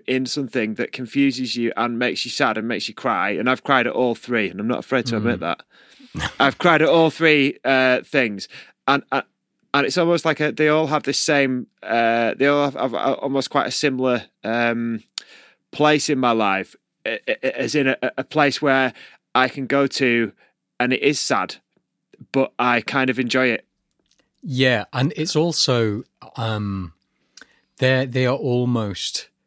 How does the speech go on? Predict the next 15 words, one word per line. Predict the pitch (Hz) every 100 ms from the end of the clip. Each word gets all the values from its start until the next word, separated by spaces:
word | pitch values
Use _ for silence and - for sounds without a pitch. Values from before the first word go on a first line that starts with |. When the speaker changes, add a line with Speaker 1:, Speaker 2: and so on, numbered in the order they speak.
| _
Speaker 2:
stages | - - - 107 95 95
of |
a | 95
life | 95 95 90 101
as | 98
well, | 95
aren't | 95 95
they? | 90
Because | 95 104 107
the |
teenage | 107 131 120 104 98
years | 101 92
of | 92
Donnie | 104 95 90
Darko, | 110 110 - 95